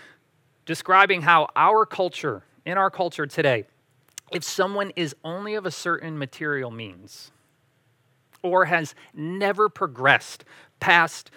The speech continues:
uh, a certain role in their job or their career, we think it's all because there's something wrong with them. We think, "Surely th-, this person is just lacking some set of skills or savvy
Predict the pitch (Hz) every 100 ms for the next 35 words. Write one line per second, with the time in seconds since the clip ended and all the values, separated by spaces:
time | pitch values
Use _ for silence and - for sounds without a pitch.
0 | - 147 139 135 143 - 185 175 156 139
1 | 120 151 175 175 175 160 143 131 113 104
2 | 160 156 160 151 135 123 113 - - 120
3 | 135 156 160 156 - - _ _ _ 127
4 | 214 269 175 147 131 _ 151 185 180 160
5 | 135 147 - 147 131 107 104 104 90 -
6 | - - - _ _ _ _ _ _ _
7 | _ _ _ _ _ _ _ _ _ _
8 | _ - 226 233 190 - - 247 190 156
9 | 170 196 220 277 - 254 214 180 190 -
10 | 165 127 123 175 170 160 123 - 226 220
11 | - 170 127 - - - 208 214 208 202
12 | - - - - 160 139 113 - - -
13 | 170 175 175 170 165 160